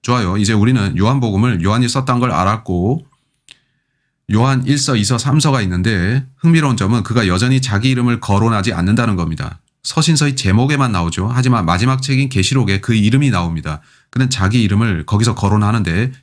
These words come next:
계시록 일 장 사 절을 보도록 하겠습니다. "요한은 아시아에 있는 일곱 교회에 편지하노니." 따라서 그는 일곱 교회를 언급하는데 하나님께서 요한 자신에게 계시하셨다 말합니다.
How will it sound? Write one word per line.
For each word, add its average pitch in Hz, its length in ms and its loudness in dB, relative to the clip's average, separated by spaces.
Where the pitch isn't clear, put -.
계시록 110 440 -2
일 131 140 0
장 107 380 -2
사 127 260 -2
절을 117 340 0
보도록 98 480 -2
하겠습니다. 87 540 -2
"요한은 123 520 0
아시아에 107 440 0
있는 104 200 -2
일곱 143 320 0
교회에 113 260 0
편지하노니." 87 720 -2
따라서 135 320 0
그는 113 340 0
일곱 143 420 0
교회를 107 280 0
언급하는데 107 840 -2
하나님께서 139 640 0
요한 113 260 0
자신에게 110 760 0
계시하셨다 107 600 0
말합니다. 85 640 -2